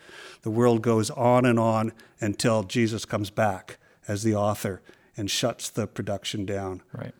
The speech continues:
Speaker 1: Because there's a whole new drama about to start.
Speaker 2: And it, it seems to me, just as you're describing this view, there's a few things that come to, to my mind. I think about just the order of things. So, uh, as, as Christians so often think about, you know,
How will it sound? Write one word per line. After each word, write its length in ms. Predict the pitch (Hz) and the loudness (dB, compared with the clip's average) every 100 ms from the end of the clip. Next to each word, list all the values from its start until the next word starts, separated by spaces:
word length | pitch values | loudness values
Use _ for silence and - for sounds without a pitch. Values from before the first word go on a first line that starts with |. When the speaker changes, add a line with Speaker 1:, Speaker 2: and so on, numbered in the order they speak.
| _ - | _ -16
Speaker 1:
Because 340 | 104 - 101 | -12 -10 -8
there's 120 | 95 | -8
a 60 | 87 | -6
whole 240 | 107 101 | -4 -4
new 420 | 95 104 104 95 - _ _ _ _ - | -2 -2 -2 -4 -10 _ _ _ _ -2
drama 460 | 110 98 95 92 _ _ _ _ _ - | 0 0 -2 -8 _ _ _ _ _ -16
about 220 | 101 104 92 | -10 -8 -6
to 60 | |
start. 360 | - - 98 - _ _ _ _ _ _ | -8 -8 -10 -14 _ _ _ _ _ _
Speaker 2:
And 260 | 120 131 139 | -2 -2 2
it, 220 | 151 160 - | 2 2 2
it 100 | 135 | 0
seems 300 | - 214 170 | 4 4 6
to 60 | |
me, 160 | 147 143 | 6 6
just 220 | 120 120 | 4 2
as 140 | 123 110 | 2 6
you're 300 | 110 107 104 - | 8 8 4 0
describing 560 | 113 113 - 117 127 120 | -2 0 6 8 8 4
this 160 | 104 | 2
view, 200 | - 104 | 2 2
there's 180 | 104 101 | 4 2
a 60 | 110 | 0
few 180 | - 135 | 0 0
things 280 | - 117 104 | 2 0 0
that 80 | |
come 240 | - 110 101 | -2 -2 0
to, 360 | 98 95 92 - | 2 4 4 0
to 140 | - | -4
my 280 | 101 98 110 | 0 2 2
mind. 380 | 110 98 95 92 | 2 2 2 0
I 40 | |
think 260 | - 110 - | 0 -4 -2
about 440 | 101 98 95 - | 4 6 4 2
just 180 | - - | -4 -2
the 120 | 127 | 2
order 320 | 107 113 123 104 | 6 6 8 4
of 100 | - | 2
things. 380 | 87 82 95 - | -4 -4 -6 -2
So, 340 | 98 95 95 - - - - | 2 2 2 -6 -20 -20 -6
uh, 220 | 101 95 - | 0 2 4
as, 260 | 107 98 - | 2 0 0
as 200 | 107 - | 0 0
Christians 340 | 135 - 113 | -2 -2 -4
so 140 | - 107 | 2 4
often 260 | 107 107 | 4 2
think 260 | 98 107 110 | -4 -4 -2
about, 360 | 98 101 95 - | 2 4 4 0
you 120 | - | -4
know, 320 | 98 92 95 | -2 0 -2